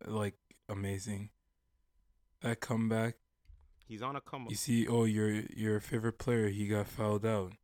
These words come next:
Speaker 1: That's why they lost.
Speaker 2: I agree.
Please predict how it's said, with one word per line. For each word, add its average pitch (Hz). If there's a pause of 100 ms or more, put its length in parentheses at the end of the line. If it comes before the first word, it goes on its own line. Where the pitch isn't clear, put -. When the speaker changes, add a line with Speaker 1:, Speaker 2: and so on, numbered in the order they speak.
(240)
Speaker 1:
That's 110
why 113
they 104
lost. 98 (2500)
Speaker 2:
I 104
agree. 107